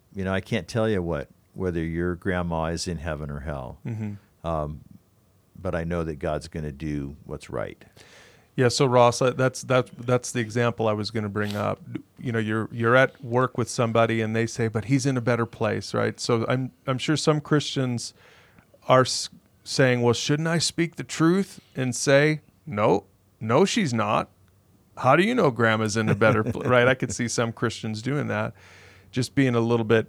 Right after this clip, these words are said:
Speaker 2: forward. You know, "I wanna tell the truth. You know, if I was a doctor, I'd tell you if you had cancer. And nope, I don't think you're," so what you're saying, and I would agree with you, what, what we're saying is, I don't think, you don't know their grandma.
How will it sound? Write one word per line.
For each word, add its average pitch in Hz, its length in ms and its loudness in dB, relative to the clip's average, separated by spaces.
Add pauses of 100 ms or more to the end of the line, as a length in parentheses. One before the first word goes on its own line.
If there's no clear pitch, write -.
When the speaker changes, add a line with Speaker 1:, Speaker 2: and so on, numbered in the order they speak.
Speaker 2:
forward. 127 720 4
You 135 80 0
know, 113 260 2
"I 120 120 2
wanna 131 180 6
tell 151 240 6
the 156 80 4
truth. 185 500 2 (420)
You 120 80 -2
know, 123 80 2
if 123 140 0
I 117 80 10
was 123 140 4
a 135 40 4
doctor, 147 420 6
I'd 123 120 2
tell 127 160 6
you 131 80 4
if 127 100 -2
you 147 60 2
had 139 160 2
cancer. 147 560 2 (100)
And 110 200 -2
nope, 135 340 8
I 120 80 2
don't 123 180 2
think 131 200 -2
you're," 117 180 2 (360)
so - 140 -2
what 123 220 4
you're 143 120 4
saying, 127 240 2
and 117 80 4
I 120 80 6
would 113 140 6
agree 120 240 2
with 120 180 -2
you, 107 160 0
what, 107 240 -4
what 120 160 2
we're 127 160 6
saying 120 380 2
is, 110 260 0 (120)
I 131 80 4
don't 175 180 2
think, 165 300 0
you 135 160 2
don't 202 220 6
know 120 420 6 (180)
their 117 240 2
grandma. 113 300 2